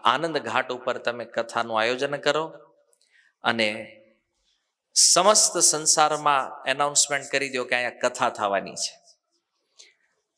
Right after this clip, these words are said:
તો નારદ મુનિને સનકાદિકો બદ્રિકાશ્રમથી ઉતર્યા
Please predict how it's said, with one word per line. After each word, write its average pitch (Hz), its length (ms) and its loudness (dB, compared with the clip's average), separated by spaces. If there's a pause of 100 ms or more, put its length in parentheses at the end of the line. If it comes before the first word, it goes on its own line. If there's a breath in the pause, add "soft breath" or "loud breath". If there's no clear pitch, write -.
(160)
તો 120 120 4
નારદ 131 440 2
મુનિને 139 300 -6
સનકાદિકો 131 720 -2
બદ્રિકાશ્રમથી 127 920 -4
ઉતર્યા 120 520 -4